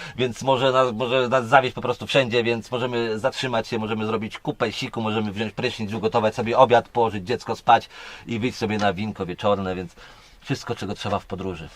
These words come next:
Oj, piesek kijkiem się bawi,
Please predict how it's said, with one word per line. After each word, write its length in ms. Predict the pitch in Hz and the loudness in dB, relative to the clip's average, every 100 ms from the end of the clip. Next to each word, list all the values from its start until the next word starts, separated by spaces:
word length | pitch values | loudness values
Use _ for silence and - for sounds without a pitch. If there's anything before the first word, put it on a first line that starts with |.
| - - - - - - - - - - - - - - | -20 -20 -18 -16 -14 -12 -10 -12 -14 -16 -16 -16 -18 -8
Oj, 640 | - 214 202 190 180 165 147 | 0 4 6 6 4 2 -6
piesek 600 | 208 190 175 185 165 - - - - - - | 2 2 2 -4 -6 -8 -14 -14 -14 -14 -12
kijkiem 420 | 190 170 - 147 | -6 -6 -6 -6
się 140 | - | -6
bawi, 560 | 113 165 165 151 175 | 4 6 6 2 -2